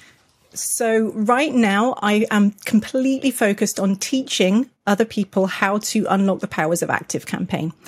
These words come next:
I used to do consulting, so I was doing one-to-one stuff, and, and that I just went up to a higher and a higher and a higher le-, higher level doing that.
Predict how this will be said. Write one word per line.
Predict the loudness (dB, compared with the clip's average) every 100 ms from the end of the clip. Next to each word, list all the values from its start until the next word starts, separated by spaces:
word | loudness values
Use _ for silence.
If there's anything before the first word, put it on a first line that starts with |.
| -18 -20 0
I | 4
used | 4 4 0 0
to |
do | 0
consulting, | 0 0 0 0 0 0 2 2
so | 0 0 2
I | 0
was | 0
doing | 2 2 2
one-to-one | 2 2 0 0 0 2 0
stuff, | 0 -2 -2
and, | -6 -4
and | -2 2 4
that | 4 2
I |
just | -2 -2
went | -2 0
up | -2 -2
to | -4
a | -4
higher | -2 0 2 0
and | -2
a | -4
higher | -2 -2 -2
and | -4
a |
higher | -2 0 0 0
le-, | 0 -2 -4
higher | -2 0 2
level | 2 2 -2
doing | 0 0 0
that. | -4 -8